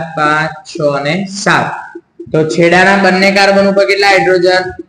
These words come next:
ત્રણ હાઇડ્રોજન. ચલો,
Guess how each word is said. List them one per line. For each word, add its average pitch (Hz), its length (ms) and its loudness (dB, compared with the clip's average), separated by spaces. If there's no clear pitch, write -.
ત્રણ 175 320 0
હાઇડ્રોજન. 131 520 0
ચલો, 123 280 0